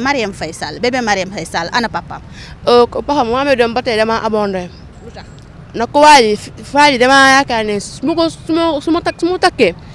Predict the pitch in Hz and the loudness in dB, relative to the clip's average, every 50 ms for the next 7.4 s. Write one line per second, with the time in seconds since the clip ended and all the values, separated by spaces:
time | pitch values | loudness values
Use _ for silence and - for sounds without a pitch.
0 | - - - - - - - 202 269 285 294 285 226 277 302 311 302 311 285 254 | -20 -20 -20 -20 -18 -14 -8 -4 0 2 2 2 2 0 0 0 2 2 2 2
1 | 247 247 240 - 262 247 240 226 214 196 202 214 226 233 254 269 233 202 208 240 | 2 2 2 4 4 6 6 6 4 4 2 2 2 2 0 -2 -2 -4 -4 -4
2 | 240 214 196 208 240 240 233 220 220 208 180 196 220 - 196 196 175 202 - - | -2 -2 -2 -2 0 0 0 0 0 -2 -2 -4 -4 -2 -2 -2 -2 -4 -4 -4
3 | 196 190 - - - - - - - - - 180 226 240 247 233 190 180 233 220 | -6 -6 -6 -14 -18 -18 -18 -18 -20 -16 -6 -2 2 4 4 4 4 6 8 8
4 | 214 202 185 226 233 247 233 - - - 220 - - - 254 240 233 233 220 214 | 8 8 4 4 4 4 4 4 -4 -12 -12 -8 0 2 4 4 4 4 2 0
5 | 202 220 240 208 233 240 240 220 214 202 - - - - - - - - - - | 0 -2 -2 -2 -2 -2 -2 -2 -2 -4 -8 -16 -20 -20 -20 -20 -20 -20 -20 -20
6 | - - - 170 233 226 233 240 247 247 233 220 196 226 240 240 226 220 190 - | -16 -10 -6 -6 -4 -2 0 0 0 0 0 -2 -2 -2 0 2 2 2 4 4
7 | 214 214 196 196 196 185 185 | 2 2 4 0 -2 -2 -4